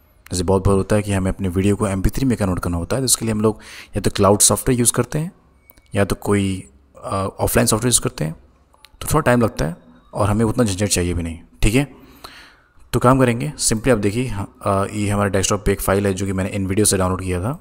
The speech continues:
पिछली लास्ट टाइम, इसको मैंने कन्वर्ट नहीं कर पाया था। सेवेंटी थ्री इसका फाइल साइज है, तो आप फाइल साइज से डरे ना, क्योंकि फाइल साइज उतनी ही रहने वाली है, but ये एमपी थ्री में हो जाएगा,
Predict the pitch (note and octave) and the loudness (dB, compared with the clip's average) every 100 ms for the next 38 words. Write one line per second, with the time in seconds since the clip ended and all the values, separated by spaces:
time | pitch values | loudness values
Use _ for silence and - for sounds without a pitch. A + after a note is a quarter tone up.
0 | - F#2 F#2 F2+ F2 B2 A2+ G2+ G2 F#2+ | -8 -6 -4 -4 -4 -6 -6 -6 -6 -4
1 | F#2+ F#2+ F#2 F#2 F#2 G2 C#3+ - - _ | -4 -4 -4 -4 -4 -4 -8 -12 -20 _
2 | - - - - - - A#2+ C3+ B2+ C3+ | -20 -20 -20 -16 -2 4 6 4 4 2
3 | B2+ A#2 F#2 F#2 - - - A#2 A2+ A2 | 2 0 0 -2 -4 -8 -12 -14 -4 -4
4 | - G#2+ A#2 C3+ C3 A#2 A2+ A#2+ C3 B2 | 2 2 4 2 2 2 2 2 -2 -6
5 | A#2 A2+ A#2+ - - G2+ G#2 B2 A2 G#2 | -2 -4 -4 -10 0 0 4 2 2 2
6 | A#2+ G2+ F#2+ F2+ F#2+ D3 - - - - | 2 2 0 -2 -2 -6 -10 -20 -20 -8
7 | G#2+ A#2 G#2+ G#2+ - B2+ G#2 F#2 F#2 - | 0 2 2 0 0 0 2 0 -2 -6